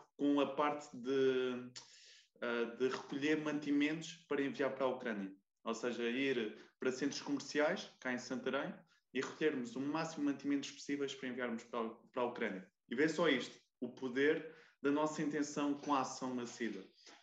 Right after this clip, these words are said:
Eu, em cinco dias, tinha zero pessoas, zero voluntários, tinha zero,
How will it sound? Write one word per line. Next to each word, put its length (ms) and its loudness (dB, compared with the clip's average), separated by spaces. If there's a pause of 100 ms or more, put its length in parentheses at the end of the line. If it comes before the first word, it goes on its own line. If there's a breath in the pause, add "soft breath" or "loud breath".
(120 loud breath)
Eu, 320 6
em 460 2
cinco 400 0
dias, 400 0 (920)
tinha 300 2
zero 320 4
pessoas, 520 -2 (400)
zero 360 4
voluntários, 760 -2 (500 soft breath)
tinha 240 0
zero, 280 4